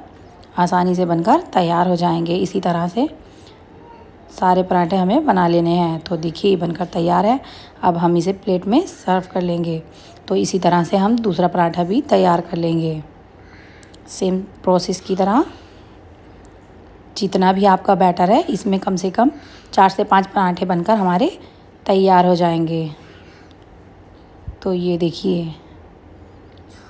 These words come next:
ये भी almost हमारा बनकर तैयार हो गया है। थोड़ा हमें ऑयल लगा लेना है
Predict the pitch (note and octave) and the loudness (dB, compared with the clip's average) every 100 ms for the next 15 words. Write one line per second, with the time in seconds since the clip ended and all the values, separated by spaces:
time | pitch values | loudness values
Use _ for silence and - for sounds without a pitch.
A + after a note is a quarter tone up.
0 | - - - F#3 F3+ F3 F#3 F3 F3 F#3+ | -20 -20 -10 -4 0 2 4 2 2 0
1 | - F#3 F3 E3+ D#3+ D#3+ A#3 - F3 E3 | -2 -2 0 0 0 0 -2 0 0 0
2 | E3 D#3+ D#3+ D#3+ D#3+ D#3+ E3+ E3 E3 E3+ | -2 -4 -4 -4 -4 -4 -2 0 0 0
3 | E3+ E3 E3 E3 E3+ E3+ F3+ F#3 A3 | 0 0 0 0 0 0 -2 -2 -4